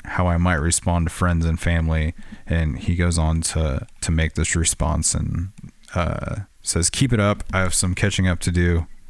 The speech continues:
Fast forward to your cast after they stormed the Capitol. Never said fuck that much before.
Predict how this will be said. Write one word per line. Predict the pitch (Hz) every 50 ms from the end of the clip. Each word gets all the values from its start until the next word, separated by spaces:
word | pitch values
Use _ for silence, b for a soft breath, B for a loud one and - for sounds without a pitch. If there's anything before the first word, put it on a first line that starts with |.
| - - -
Fast | - - 92 87 - -
forward | - 95 90 90 85 -
to | - 87
your | 82 85 85
cast | - - 85 82 82 90 -
after | 82 80 - - 85
they | 82 82 80
stormed | 80 - - - 87 82 80 80
the | 78 -
Capitol. | - 82 78 78 - - 80 78 78 78 - - b b b b b b -
Never | 95 92 90 92 90
said | - - 90 85
fuck | - - 87 82 - -
that | 87 82 80
much | 82 87 85 - -
before. | - 85 80 - - 82 80 80 80 82